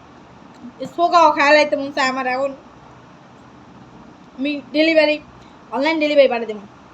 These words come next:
ওকে, অনেক স্বাদ। পেটটা এক কান ভরে গেছে একেবারে, এক টামে পেটটা একেবারে ভরে গেছে।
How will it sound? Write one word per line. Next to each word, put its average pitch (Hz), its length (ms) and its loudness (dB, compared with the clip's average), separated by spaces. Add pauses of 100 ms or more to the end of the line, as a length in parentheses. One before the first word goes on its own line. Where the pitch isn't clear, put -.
(760)
ওকে, 277 260 -4 (1040)
অনেক 277 240 -8
স্বাদ। 240 260 -8 (1700)
পেটটা 302 280 -2
এক 381 100 -4 (100)
কান 349 240 0
ভরে 262 260 4
গেছে 294 220 -2
একেবারে, 226 460 -8 (420)
এক 262 200 -8
টামে 294 300 0 (140)
পেটটা 262 280 -6
একেবারে 277 280 -2
ভরে 220 240 -6
গেছে। 240 260 -6